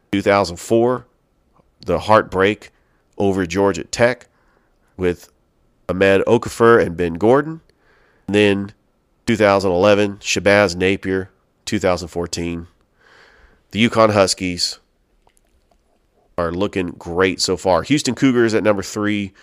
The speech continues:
The Kansas Jayhawks, the defending N C double A champions, at number four. The Arizona Wildcats, after beating Tennessee,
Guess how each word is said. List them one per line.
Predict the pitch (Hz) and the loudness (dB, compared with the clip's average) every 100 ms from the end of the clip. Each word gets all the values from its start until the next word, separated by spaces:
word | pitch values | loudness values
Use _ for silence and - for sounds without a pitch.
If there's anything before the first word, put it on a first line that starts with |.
| _ _ _ - | _ _ _ -12
The | 92 | -2
Kansas | 113 98 90 | 2 2 0
Jayhawks, | - 90 90 90 87 | -2 0 0 -2 -4
the | 90 | -8
defending | 87 - 92 90 85 87 _ _ _ - | -8 -4 -4 -4 -8 -14 _ _ _ -4
N | 101 | -4
C | 92 | -2
double | 92 87 | -2 -2
A | |
champions, | 87 - 101 92 92 90 85 - _ _ _ _ | -4 -2 0 0 -4 -6 -8 -14 _ _ _ _
at | 87 87 | -6 -6
number | 90 95 87 | -4 -4 -4
four. | - 104 101 92 | -4 0 2 0
The | - | 0
Arizona | 95 95 92 | -2 0 -2
Wildcats, | 87 90 87 85 90 85 92 | 0 2 0 0 -2 -2 -4
after | 95 85 | -10 -14
beating | - 113 170 151 | -6 -2 -2 -4
Tennessee, | 127 131 113 123 73 | -4 -4 -2 -4 -6